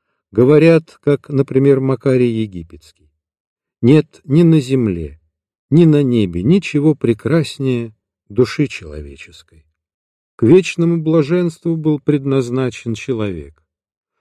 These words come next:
но завистью дьявола он пал, изменил Богу, добровольно перешёл на сторону клеветника, дьявола, захотел познать не только добро, которое он знал в раю, но и зло,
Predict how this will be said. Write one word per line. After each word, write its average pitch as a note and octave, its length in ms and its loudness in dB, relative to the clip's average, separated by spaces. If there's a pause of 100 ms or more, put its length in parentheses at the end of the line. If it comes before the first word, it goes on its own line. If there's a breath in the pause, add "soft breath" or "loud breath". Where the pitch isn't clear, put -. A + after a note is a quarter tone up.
(140)
но G2 160 0
завистью G#2+ 640 0
дьявола G#2+ 640 -2
он G2+ 240 -2
пал, B2 420 -6 (460)
изменил F2 600 -4
Богу, E2+ 440 -14 (540)
добровольно C#3+ 640 4
перешёл D#3 460 2
на D3 140 0
сторону D3+ 500 2
клеветника, C#3 880 0
дьявола, G2 800 -6 (760)
захотел C3 480 2
познать D#3+ 560 0
не C#3 140 -2
только E3 400 2
добро, D#3 440 4
которое A2 440 0
он G#2+ 80 2
знал A2 340 -2
в G#2 80 -4
раю, A2+ 360 0
но F#2 200 -4
и F2+ 60 -6
зло, F2+ 500 -2